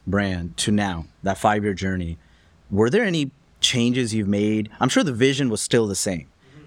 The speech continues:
but, like, were there changes you made along the way? You were like,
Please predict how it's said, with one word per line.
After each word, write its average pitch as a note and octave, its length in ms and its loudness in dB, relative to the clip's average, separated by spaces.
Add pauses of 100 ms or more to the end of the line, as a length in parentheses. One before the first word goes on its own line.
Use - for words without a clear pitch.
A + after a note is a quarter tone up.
but, A#2+ 120 6
like, A2+ 220 0
were A#2 120 4
there B2 160 0
changes C#3 560 0
you A#2+ 100 2
made A2 200 2
along G2+ 300 0
the G2+ 100 0
way? G2+ 180 2
You A2 160 2
were G2+ 100 0
like, F#2+ 300 -2